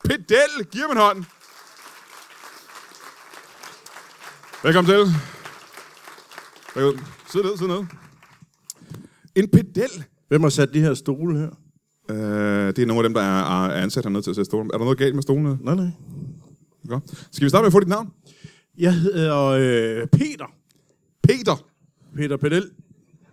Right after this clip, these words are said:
Speaker 2: <laughs> Men, men det har jeg ikke altid heddet, fordi da jeg var barn,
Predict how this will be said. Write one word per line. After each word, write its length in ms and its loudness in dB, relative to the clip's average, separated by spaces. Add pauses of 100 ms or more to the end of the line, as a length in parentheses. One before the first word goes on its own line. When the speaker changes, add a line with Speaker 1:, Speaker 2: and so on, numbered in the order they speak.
(1600)
Speaker 2:
<laughs> 40 -12 (760)
Men, 140 2 (840)
men 180 -2
det 80 2
har 80 6
jeg 300 4
ikke 160 0
altid 420 0
heddet, 320 -2
fordi 340 -8
da 120 -6
jeg 120 -6
var 80 -4
barn, 440 -4